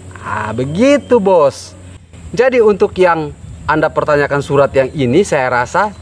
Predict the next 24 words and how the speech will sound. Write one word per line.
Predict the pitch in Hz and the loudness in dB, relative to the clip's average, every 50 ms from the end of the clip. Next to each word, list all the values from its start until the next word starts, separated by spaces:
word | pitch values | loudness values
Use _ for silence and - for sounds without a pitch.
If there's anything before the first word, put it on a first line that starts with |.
| - - - | -10 -6 -6
cukup | 151 - 175 165 151 143 | -4 -2 -2 -2 -2 0
jelas | 156 202 226 226 202 - - - - 123 | 0 2 2 2 0 -4 -8 -12 -10 -8
saya | 123 117 - | -8 -6 -6
paparkan | 135 127 - 185 175 - - 165 143 131 123 | -6 -4 -2 -2 -4 -2 -2 -4 -4 -4 -6
untuk | 110 123 113 - - - - - - 147 | -8 -12 -14 -16 -16 -18 -18 -12 -8 -4
Anda, | 160 170 156 127 | -2 0 2 2
ya. | 127 151 175 - - - - - - - - - - - _ - - - - - - - - - - - - - - - - - - - - - - - - - | 2 0 -2 -4 -10 -20 -20 -20 -20 -20 -20 -20 -20 -20 _ -20 -20 -20 -20 -20 -20 -20 -20 -18 -18 -18 -18 -18 -18 -18 -16 -16 -16 -16 -16 -18 -18 -18 -18 -16
Sekarang | - - - - 220 262 294 285 | -10 -6 -2 0 0 0 0 0
kita | 262 - 294 277 233 | -2 -2 -2 0 0
bahas | 214 240 233 269 285 285 - - - - - - - - - - - - - - - - - - - - - - - - - - - - - - 160 | 0 0 0 0 -2 -2 -4 -10 -18 -18 -20 -20 -20 -20 -20 -18 -18 -16 -16 -14 -14 -14 -16 -16 -16 -16 -18 -16 -16 -16 -16 -16 -16 -14 -8 -4 0
mengenai | 180 185 196 208 220 233 262 277 285 277 269 | 2 4 4 4 4 2 2 0 -2 -6 -6
K | - - 175 | -4 -4 -2
T | 170 202 202 - | 0 0 0 2
P | 226 233 233 233 | 4 4 4 4
Maluku | 214 202 190 196 175 185 185 | 4 2 0 0 0 0 0
Utara | 196 190 190 190 190 | 2 2 2 2 2
dulu, | 208 202 185 | 2 2 2
nih. | 165 143 127 104 - - - - - - - - - - - - - - - - - - - - - - - - - - - - - - - - - - - - - - | 2 2 0 -2 -6 -12 -20 -20 -20 -20 -20 -20 -18 -20 -20 -18 -20 -20 -18 -18 -18 -18 -18 -18 -18 -16 -16 -16 -18 -18 -20 -20 -20 -18 -18 -18 -16 -16 -18 -18 -10 -4
Jadi, | 147 190 240 269 269 | 0 0 2 2 4
untuk | 240 254 254 233 233 247 247 - | 4 4 2 2 0 0 0 0
kalian | 240 226 220 220 220 196 | 2 2 4 2 2 2
semua | 214 202 226 262 254 214 170 135 117 113 113 117 - - - - - - - | 2 2 4 4 4 4 2 2 0 -2 -4 -6 -10 -18 -20 -20 -20 -14 -4
yang | 143 156 165 160 165 165 170 | -2 0 0 2 0 0 2
mau | 190 220 247 262 269 277 269 | 4 4 4 4 2 2 0